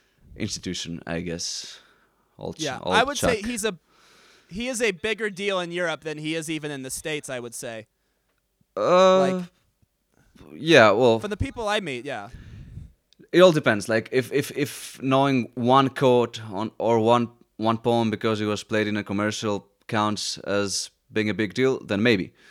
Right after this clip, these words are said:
Speaker 1: If we're talking about people who are actually,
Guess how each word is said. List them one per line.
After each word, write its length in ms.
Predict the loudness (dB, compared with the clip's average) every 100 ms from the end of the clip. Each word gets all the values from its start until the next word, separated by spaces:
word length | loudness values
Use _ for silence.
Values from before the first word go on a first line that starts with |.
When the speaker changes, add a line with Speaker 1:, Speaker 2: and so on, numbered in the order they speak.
| _ _ _ _ -16 -6
Speaker 1:
If 160 | -4
we're 60 | 0
talking 220 | 0 0
about 340 | 4 4 2 -2
people 220 | -4 -6
who 260 | -4 -2 2
are 140 | 2
actually, 1200 | 2 -2 -6 -6 -4 -4 -4 -6 -8 -8 -12